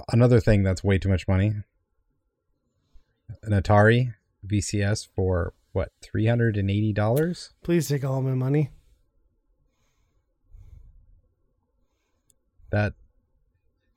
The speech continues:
Speaker 1: they, I, when they announced that, it was two hundred,
Speaker 2: Yep.
Speaker 1: right? Okay. That's what, that's what I thought, but I wasn't quite sure. I, I knew it was, like,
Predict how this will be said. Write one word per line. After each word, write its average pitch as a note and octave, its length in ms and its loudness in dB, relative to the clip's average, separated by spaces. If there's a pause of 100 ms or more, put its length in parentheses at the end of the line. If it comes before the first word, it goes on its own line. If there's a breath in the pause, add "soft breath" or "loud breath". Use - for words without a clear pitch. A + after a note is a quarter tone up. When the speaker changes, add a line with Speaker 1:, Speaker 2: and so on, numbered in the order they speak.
(300)
Speaker 1:
they, F3+ 260 2
I, D#3+ 140 4 (220)
when F3+ 120 0
they A3 120 6
announced D3+ 340 4
that, A2 160 2
it A2 60 0
was G#2 140 -4
two - 200 0
hundred, F#2+ 200 2
Speaker 2:
Yep. A#2 140 2
Speaker 1:
right? A2+ 260 -2 (1900)
Okay. E2+ 220 0 (1120)
That's - 120 -8
what, A#2 280 4
that's A#2+ 220 -2
what D#3 100 6
I A2+ 40 8
thought, F#2 400 2
but G#2+ 100 0
I G#2+ 40 4
wasn't C3+ 260 2
quite B2+ 200 2
sure. F2+ 300 2
I, G2+ 380 -4
I - 20 -4
knew C#3 160 4
it D3 60 6
was, A#2 100 4
like, G#2+ 160 2